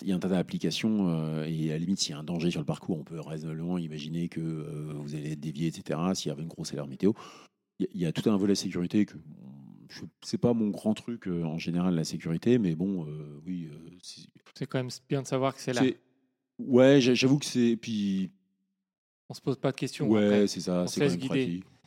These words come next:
Speaker 1: Puis c'est pratique. Puis j'aime bien, euh, enfin, moi, je, je fais toujours avec grand plaisir des, des marathons, des semis, euh, des courses populaires. Je prends le départ du marathon de Paris, on est cinquante mille et je m'amuse comme un petit fou, euh, c'est super
Speaker 2: Ouais.
Speaker 1: rigolo.
Speaker 2: <laughs>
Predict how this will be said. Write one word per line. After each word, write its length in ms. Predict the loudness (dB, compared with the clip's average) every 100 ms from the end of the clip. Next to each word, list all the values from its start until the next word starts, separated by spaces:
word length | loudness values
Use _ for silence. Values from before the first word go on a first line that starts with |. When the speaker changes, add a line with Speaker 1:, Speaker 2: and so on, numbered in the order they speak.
| _ -12
Speaker 1:
Puis 120 | -2
c'est 80 | 0
pratique. 340 | 0 0 -2
Puis 100 | 2
j'aime 140 | 2
bien, 240 | 4 2 2
euh, 240 | 0 0
enfin, 180 | 0 0
moi, 120 | 0
je, 200 | 4 2
je 140 | 2 -2
fais 80 |
toujours 220 | -4 -2 0
avec 160 | 0
grand 160 | 0 0
plaisir 400 | 0 0 0 0
des, 580 | 2 2 2 0 0 -2
des 140 | -2
marathons, 680 | -2 -2 -6 -6 -4 -4 -4
des 120 | -6
semis, 440 | -6 -4 -2 -2
euh, 80 | -2
des 100 | -4
courses 220 | -6 -6
populaires. 560 | -6 -8 -6 -6 -6 -8
Je 60 |
prends 100 | -8
le 80 | -8
départ 320 | -6 -8 -6
du 100 | -6
marathon 300 | -6 -10 -10
de 60 | -10
Paris, 300 | -8 -6 -6
on 40 | -8
est 40 |
cinquante 380 | -12 -12 -12 -4
mille 240 | -2 -2
et 20 | -4
je 80 |
m'amuse 220 | -8 -10 -2
comme 100 | -2
un 100 | -2
petit 200 | -4 -10
fou, 340 | -4 0 0
euh, 60 | -2
c'est 120 | -2
super 200 | -2 2
Speaker 2:
Ouais. 100 | 2
Speaker 1:
rigolo. 340 | 6 8 6
Speaker 2:
<laughs> 100 | 4